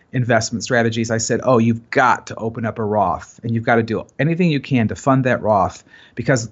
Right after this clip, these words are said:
when you're my age, you're gonna have all of this money that's not gonna be tax deferred, but really actually tax free." Wow, what a wonderful thing you can do for yourself and your family. So yes, go out and fund the Roth I R A.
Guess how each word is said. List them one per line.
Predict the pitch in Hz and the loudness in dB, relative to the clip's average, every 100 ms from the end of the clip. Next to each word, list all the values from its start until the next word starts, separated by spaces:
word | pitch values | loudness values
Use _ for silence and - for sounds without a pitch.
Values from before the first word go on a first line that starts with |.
| - | -2
when | 139 | 2
you're | 131 117 | 4 6
my | 165 220 | 6 4
age, | 175 151 147 - _ _ _ | 6 4 2 -6 _ _ _
you're | 147 | -2
gonna | 156 135 | 0 0
have | 135 | 0
all | 135 170 | 2 4
of | 185 | 2
this | 180 - | -2 -2
money | 147 110 85 - _ _ _ | -2 -2 -6 -14 _ _ _
that's | 120 151 | -6 2
not | 160 196 | 4 4
gonna | 220 | 4
be | 196 | 4
tax | 190 185 175 | 2 0 0
deferred, | 190 - 208 160 135 113 - - | -6 0 4 4 2 -6 -18 -8
but | 120 | -6
really | 117 147 202 135 98 - | -2 2 2 2 -4 -6
actually | 147 151 - 110 | -4 -4 -6 -10
tax | 110 - 120 117 - - - | -10 -6 -6 -6 -8 -10 -14
free." | - 113 110 - - _ _ _ - | -16 -10 -10 -10 -16 _ _ _ 0
Wow, | 135 120 107 | 2 4 2
what | 160 165 | 2 2
a | |
wonderful | 127 156 160 156 | 2 0 -2 -4
thing | 139 139 | -4 0
you | 127 | 0
can | 120 117 | -2 -4
do | 120 | -4
for | 117 | -4
yourself | 110 113 110 95 110 | -6 -4 -2 -2 -2
and | 101 | -6
your | |
family. | 87 80 64 67 82 | -6 -10 -12 -16 -12
So | - | -2
yes, | 120 139 85 - | 2 4 4 2
go | - 160 | 4 6
out | 165 170 | 6 4
and | 120 113 | 0 -2
fund | 151 170 | 2 2
the | 170 | 4
Roth | 156 151 156 | 4 4 4
I | 143 135 | 2 4
R | 127 | 4
A. | 135 131 | 4 0